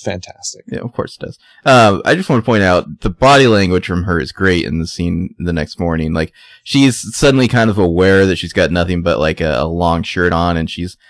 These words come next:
Speaker 2: she's doing that thing where she's hunched over and is kinda pulling the shirt down a little. Like,
Speaker 1: Yeah.
Speaker 2: it's, to me, it's like, if you just imagine that that douche Alex didn't exist and, like, his plotline never happened, it makes perfect sense, you know? Like,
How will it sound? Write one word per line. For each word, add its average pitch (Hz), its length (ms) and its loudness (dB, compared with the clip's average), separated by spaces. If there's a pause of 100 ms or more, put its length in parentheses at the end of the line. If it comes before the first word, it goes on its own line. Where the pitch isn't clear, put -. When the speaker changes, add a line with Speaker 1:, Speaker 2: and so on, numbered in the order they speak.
(120)
Speaker 2:
she's 107 220 -2
doing 117 180 4
that 107 180 2
thing 104 160 0
where 101 100 0
she's 90 180 -8
hunched - 340 -4
over 90 460 2
and 87 280 -4
is 67 120 -14
kinda 92 320 -2
pulling 92 260 -4
the 90 80 -2
shirt 90 300 -4
down 82 200 0
a 80 80 -4
little. 82 240 -2
Like, 82 220 -2
Speaker 1:
Yeah. 101 220 -6 (200)
Speaker 2:
it's, - 320 0 (120)
to 139 120 -2
me, 180 200 4
it's 160 180 0
like, 123 240 4
if 117 220 -2
you 135 80 -2
just 151 180 -4
imagine 98 480 2
that 90 160 -2
that 87 200 0 (180)
douche 95 400 -4
Alex 85 420 0
didn't 85 380 -4
exist 80 520 -4
and, 80 120 -4
like, 69 200 -6
his 92 200 -6
plotline 87 420 0
never 85 220 -4
happened, 92 500 -4 (400)
it 123 180 2
makes 120 260 2
perfect - 440 -2
sense, 82 480 -4
you 87 100 -4
know? 82 240 -2
Like, 85 240 -2